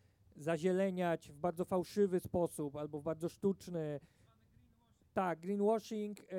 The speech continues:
na, na różne bardzo dziwaczne sposoby i to się automatycznie spotykało z takimi gigantycznymi kryzysami, które też wspomagają bardzo media społecznościowe, bo to się od razu,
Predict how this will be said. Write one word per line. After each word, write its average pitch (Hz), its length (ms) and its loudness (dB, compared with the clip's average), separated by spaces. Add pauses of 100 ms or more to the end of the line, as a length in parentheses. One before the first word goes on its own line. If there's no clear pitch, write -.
(800)
na, 196 280 -4
na 220 160 -2
różne 220 600 0
bardzo 196 640 2
dziwaczne 196 540 -2
sposoby 202 440 -4
i 196 60 -12
to 202 100 -4
się 220 160 -4
automatycznie 220 800 -2
spotykało 208 580 -4
z - 40 -12
takimi 202 320 -8
gigantycznymi 208 760 -4
kryzysami, 196 680 -6 (360)
które 196 260 0
też 190 160 -8
wspomagają 208 720 0
bardzo 196 420 -2
media 190 260 -2
społecznościowe, 180 680 -4
bo 180 100 -4
to - 120 -10
się 196 160 -2
od 185 120 -2
razu, 180 680 0